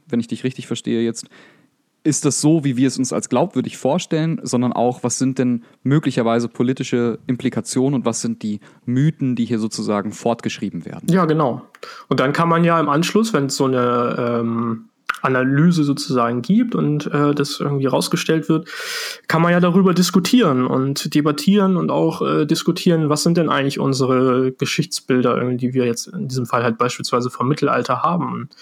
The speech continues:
Speaker 2: Was, was wird da eigentlich auch öffentlich reproduziert halt? Also das ist ja jetzt nicht nur auf Spiele bezogen, gibt ja auch diverse Dokumentationen und so, wo man als Historiker s-, die Hände über dem Kopf zusammenschlagen würde und sagen würde, „Mensch,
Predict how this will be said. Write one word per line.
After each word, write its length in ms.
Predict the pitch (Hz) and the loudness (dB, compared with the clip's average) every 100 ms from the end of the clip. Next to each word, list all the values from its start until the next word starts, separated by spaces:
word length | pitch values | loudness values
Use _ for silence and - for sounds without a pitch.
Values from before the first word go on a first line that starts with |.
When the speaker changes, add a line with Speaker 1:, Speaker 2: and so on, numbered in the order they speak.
| - - - | -20 -14 -4
Speaker 2:
Was, 320 | 127 - - | -2 -2 -2
was 180 | 131 - | -2 0
wird 160 | 147 147 | 0 2
da 100 | 135 | 2
eigentlich 380 | 139 147 135 | 2 2 0
auch 180 | 135 - | -2 -2
öffentlich 720 | - 175 170 143 143 139 - - _ _ _ - | -4 0 -2 2 0 0 -4 -16 _ _ _ 0
reproduziert 1080 | 147 147 139 131 135 - 190 254 196 - | 0 0 -2 0 -2 -2 2 2 2 0
halt? 200 | 123 123 | -2 0
Also 440 | 123 127 127 127 135 | -2 0 0 0 -2
das 180 | 135 | -4
ist 140 | - - | -4 0
ja 80 | 139 | 0
jetzt 240 | 135 - | 0 -2
nicht 160 | 147 151 | -2 0
nur 140 | 135 | 0
auf 80 | 120 | 0
Spiele 340 | - 190 196 | 0 2 2
bezogen, 640 | 151 - 147 147 143 131 - _ _ _ _ | 0 0 2 2 2 -2 -6 _ _ _ _
gibt 160 | - - | -12 -4
ja 80 | 120 | -2
auch 220 | 131 - | -4 -4
diverse 460 | 135 135 131 131 | -4 0 0 0
Dokumentationen 800 | 123 127 131 127 120 - 156 165 | -2 -2 -2 -2 -2 0 2 2
und 100 | 139 | 2
so, 200 | 139 139 | 2 2
wo 120 | 131 131 | 2 2
man 240 | 127 127 | 2 0
als 160 | 127 - | 0 -2
Historiker 420 | - 147 139 139 | -2 0 2 0
s-, 160 | 131 147 - | -2 -2 -2
die 120 | 127 | 2
Hände 200 | 165 156 | 4 4
über 100 | 131 | 2
dem 60 | |
Kopf 180 | 127 - | 0 -2
zusammenschlagen 600 | - 131 127 - 139 131 | 0 0 0 0 0 0
würde 160 | 139 147 | 2 2
und 100 | 139 | 2
sagen 200 | 139 139 | 0 2
würde, 140 | 139 | 0
„Mensch, 260 | 147 147 | 2 0